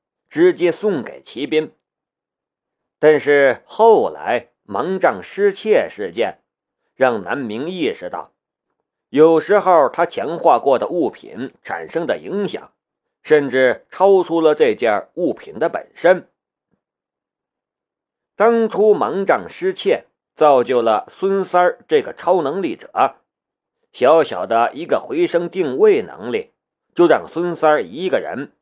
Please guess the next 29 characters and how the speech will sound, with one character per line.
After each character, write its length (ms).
差 200
点 240
干 280
掉 200
了 260
毒 240
猴 400
子 200
一 180
帮 320
人。 320
如 320
果 300
别 240
有 180
用 280
心 260
的 140
人 440
盯 220
上 160
了 100
骑 320
兵， 300
那 180
就 140
太 280
危 360
险 200